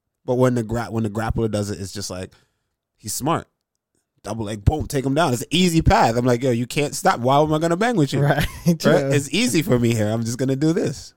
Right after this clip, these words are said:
Speaker 2: Yeah.
Speaker 1: All right? And
Speaker 2: Just
Speaker 1: then sometimes when a good striker does it, it's kinda like, if, 'cause it has to look like domination. You have to just piece him up. Piece him up then. It's, it's not that easy, right? But it's like, if I could just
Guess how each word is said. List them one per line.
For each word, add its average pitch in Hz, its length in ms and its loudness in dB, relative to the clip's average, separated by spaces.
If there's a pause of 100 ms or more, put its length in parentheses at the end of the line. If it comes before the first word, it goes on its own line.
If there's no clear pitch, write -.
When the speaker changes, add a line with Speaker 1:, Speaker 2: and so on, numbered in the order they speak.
(100)
Speaker 2:
Yeah. 113 300 -4 (360)
Speaker 1:
All 110 80 -8
right? 127 300 -2
And 120 140 -4
Speaker 2:
Just 120 140 0
Speaker 1:
then 113 100 -4
sometimes 120 420 -2
when 113 120 0
a 107 40 -2
good 107 220 -2
striker 110 380 -2
does 101 200 -6
it, 101 100 -8
it's - 140 -14
kinda 98 240 -8
like, 95 220 -10 (1200)
if, 110 180 -2 (400)
'cause 117 300 2 (340)
it 127 120 -2
has 127 200 0
to 120 80 -2
look 123 220 2
like 110 220 -4 (300)
domination. 120 560 0
You 113 60 -2
have 117 100 -2
to 120 80 -8
just 110 180 -4
piece - 280 -2
him 131 100 -2
up. 113 140 -6
Piece 208 240 -2
him 226 100 2
up 277 160 4
then. 139 300 -2 (280)
It's, 143 160 -4 (340)
it's 113 120 -4
not 127 200 2
that 143 140 4
easy, 180 300 2
right? 127 240 4 (240)
But 131 140 2
it's 127 100 -2
like, 123 180 0
if 113 140 -4
I 131 120 2
could 123 120 -4
just 120 320 -4